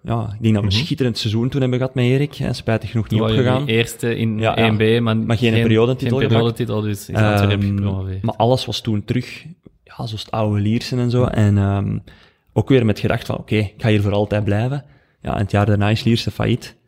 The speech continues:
Speaker 2: Ja.
Speaker 1: Dus dan ben je weer gedwongen eigenlijk om,
Speaker 3: Ja.
Speaker 1: ja, om Lierse te verlaten. Dus op dat gebied, dat is niet plezant. Allee,
Speaker 2: Nee.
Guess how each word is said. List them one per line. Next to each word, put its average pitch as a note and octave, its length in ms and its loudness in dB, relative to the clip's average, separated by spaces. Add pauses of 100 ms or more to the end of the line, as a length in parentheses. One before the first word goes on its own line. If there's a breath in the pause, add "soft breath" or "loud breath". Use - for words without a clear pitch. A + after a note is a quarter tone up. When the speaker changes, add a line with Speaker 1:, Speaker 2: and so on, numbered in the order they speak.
Speaker 2:
Ja. A2 220 -2 (120)
Speaker 1:
Dus A2 140 0
dan G#2 260 2
ben G#2+ 140 2
je G2+ 160 0
weer G#2+ 360 0
gedwongen A2 500 2
eigenlijk A#2 340 0
om, A2+ 140 2
Speaker 3:
Ja. G#2+ 180 2 (420)
Speaker 1:
ja, A2+ 340 -4 (460)
om A2 120 2
Lierse A2 280 0
te G#2+ 120 0
verlaten. A2 440 0
Dus G#2 180 0
op G2 120 -2
dat G2 120 -2
gebied, A2 420 -2
dat F2+ 180 -6
is - 480 -8
niet A#2+ 180 2
plezant. G#2 400 0
Allee, G#2+ 220 2 (640 soft breath)
Speaker 2:
Nee. G#2+ 160 -4